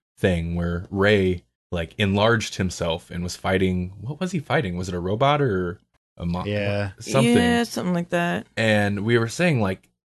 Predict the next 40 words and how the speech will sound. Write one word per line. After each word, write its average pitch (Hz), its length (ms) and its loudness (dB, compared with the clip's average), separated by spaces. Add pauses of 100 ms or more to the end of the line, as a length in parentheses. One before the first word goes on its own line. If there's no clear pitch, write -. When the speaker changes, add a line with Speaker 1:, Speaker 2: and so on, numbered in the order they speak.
Speaker 1:
that 127 340 2
should 143 240 2
be 123 120 4
awesome. 107 520 2
On 95 160 0
paper, 139 320 4
it - 80 -2
sounds 101 260 0
awesome, 104 380 0
but 92 120 -4
the - 100 -4
execution 110 580 -4
was 92 120 -2
just, - 220 -4
like, 85 160 -6 (380)
f-, - 280 -18
kind 110 160 0
of 95 60 -6
frustrating 90 720 0
and 87 200 -6
clumsy. 92 520 -4 (320)
And 101 140 0
I 123 40 6
didn't 147 200 4
feel 113 520 4
that 95 460 2
as 87 180 -4
much 90 220 -4
at 90 140 -6
all 87 200 0
this 85 140 -10
season. - 480 -12 (320)
Speaker 3:
Mm-hmm. 160 200 -4
Speaker 2:
No, 95 340 -4
yeah. 98 260 -10 (520)
They 156 100 6
didn't, 160 340 0
they 156 100 4
didn't 147 420 2
rely, 110 800 0